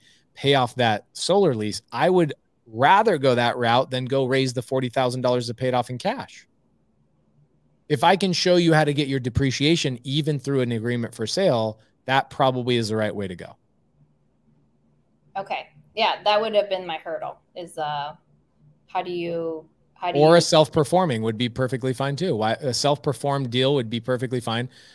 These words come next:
Speaker 1: You just go to a title company, pull, um, title, make sure you're good, go self-perform it. Go right down to the county recorder's office. An agreement for sale is gonna get, um, recorded against the property anyway.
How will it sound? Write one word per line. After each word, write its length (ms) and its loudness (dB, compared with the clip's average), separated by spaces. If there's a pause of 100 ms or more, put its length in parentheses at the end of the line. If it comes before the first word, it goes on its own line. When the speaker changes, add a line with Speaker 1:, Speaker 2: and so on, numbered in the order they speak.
(120)
Speaker 1:
You 160 -4
just 200 2
go 160 6
to 100 4
a 40 4
title 260 2
company, 460 -4
pull, 420 2 (200)
um, 360 -4
title, 480 -2 (280)
make 180 -4
sure 140 0
you're 160 0
good, 400 -4 (460)
go 180 2
self-perform 720 0
it. 180 -6
Go 140 0
right 220 0
down 160 -2
to 60 -2
the 60 -6
county 280 -2
recorder's 460 -2
office. 420 -4 (260)
An 120 2
agreement 460 2
for 120 2
sale 240 4
is 80 2
gonna 160 2
get, 360 -2
um, 260 -2
recorded 340 -2
against 240 -4
the 60 -8
property 380 -2
anyway. 340 -6